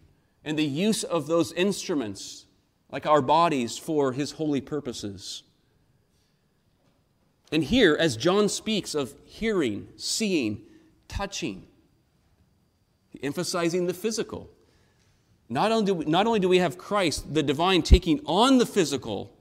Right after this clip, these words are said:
heightening the value of physical life, coming to live for us and die for us, rise for us, but in assuming flesh, He comes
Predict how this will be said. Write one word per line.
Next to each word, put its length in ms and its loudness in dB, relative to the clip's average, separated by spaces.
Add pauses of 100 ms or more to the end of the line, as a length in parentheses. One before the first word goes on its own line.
(240)
heightening 500 -2
the 80 0
value 540 2
of 160 -2
physical 400 -2
life, 420 -8 (1120)
coming 300 2
to 140 2
live 280 4
for 320 4
us 220 4
and 160 0
die 300 2
for 180 -2
us, 180 -4
rise 440 -2
for 180 -4
us, 340 -6 (800)
but 160 0
in 100 4
assuming 540 2
flesh, 440 -6
He 100 -8
comes 420 -8